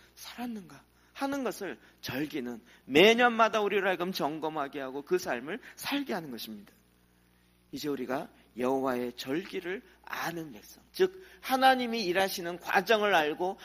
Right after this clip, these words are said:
하나님의 때를 알고 그 때에 따라서 일용할 양식들을 나눠주고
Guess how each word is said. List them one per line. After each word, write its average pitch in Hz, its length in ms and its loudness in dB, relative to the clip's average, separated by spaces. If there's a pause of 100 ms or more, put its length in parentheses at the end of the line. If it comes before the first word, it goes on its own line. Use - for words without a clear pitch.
(120)
하나님의 269 720 8
때를 294 280 8
알고 143 460 2 (460)
그 165 180 -2 (180)
때에 285 320 8
따라서 185 520 2 (1200)
일용할 127 420 -2
양식들을 151 580 -6
나눠주고 113 480 -14